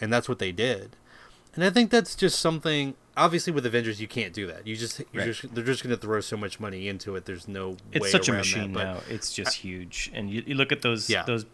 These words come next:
Speaker 2: those, those money numbers, and that's obviously good news for anyone involved in the movie. But at the same time, it might not be such good news for the future of that franchise, because when you, when you put that much money into it,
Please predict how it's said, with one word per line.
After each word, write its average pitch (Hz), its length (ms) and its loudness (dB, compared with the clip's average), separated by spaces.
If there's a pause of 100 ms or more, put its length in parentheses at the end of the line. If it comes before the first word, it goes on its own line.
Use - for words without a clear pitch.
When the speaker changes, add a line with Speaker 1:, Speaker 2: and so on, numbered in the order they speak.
(140)
Speaker 2:
those, 104 240 -4 (180)
those 104 280 -4
money 110 300 2
numbers, 95 440 -2
and 92 140 -4
that's 98 200 0
obviously 98 360 -4
good 92 200 -4
news 101 200 -2
for 104 100 -4
anyone 98 340 -4 (320)
involved 135 380 8
in 135 80 4
the 127 60 4
movie. 185 240 4
But 127 120 6
at 123 60 2
the 123 60 -2
same 151 240 6
time, 139 180 4
it 107 60 2
might 117 200 4
not 113 240 2
be 107 120 0
such - 300 -2
good 101 160 -2
news 98 380 -4 (320)
for 127 120 -2
the 107 100 0
future 117 320 0
of 101 60 0
that 98 160 0
franchise, 117 520 2
because 101 440 -6
when 101 100 -2
you, 101 240 -6
when 101 160 -6
you 95 80 -6
put - 220 -6
that 107 100 4
much 101 240 -2
money 98 300 -2
into 95 260 -8
it, 95 180 -4